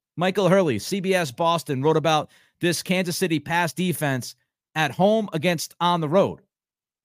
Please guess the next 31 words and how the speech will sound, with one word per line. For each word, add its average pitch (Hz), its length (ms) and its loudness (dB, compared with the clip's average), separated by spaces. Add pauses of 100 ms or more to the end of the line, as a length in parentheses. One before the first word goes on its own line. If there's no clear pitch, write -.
(500)
Here's 185 220 0
what 190 120 -2
Hurley 170 260 4
wrote. 165 280 4
The 120 60 -6
Chiefs 220 360 -4
rank 175 240 0
sixth - 400 -2
in 185 100 -4
the 180 120 0
N 175 80 -2
F 165 180 -2
L 139 260 -2 (320)
with 147 160 -2
a 143 80 -2
hundred 185 480 -2
and 175 140 0
eighty-five 170 720 0
pass 165 340 -4
yards 156 240 0
allowed 147 320 0
per 135 180 -2
game 143 320 -4 (260)
and 156 180 -4
fourth 202 380 0
in 170 100 -2
pass 165 320 -4
yards 156 220 0
allowed 147 400 0
per 143 160 -2
attempt. 135 400 -2